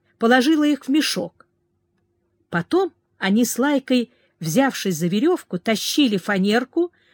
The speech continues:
на которой лежал этот мешок. В Анюткиных сапогах хлюпала вода,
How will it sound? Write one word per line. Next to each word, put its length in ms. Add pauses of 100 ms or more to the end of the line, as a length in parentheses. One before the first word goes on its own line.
(120)
на 140
которой 420
лежал 380
этот 320
мешок. 480 (1200)
В 120
Анюткиных 560
сапогах 540
хлюпала 440
вода, 420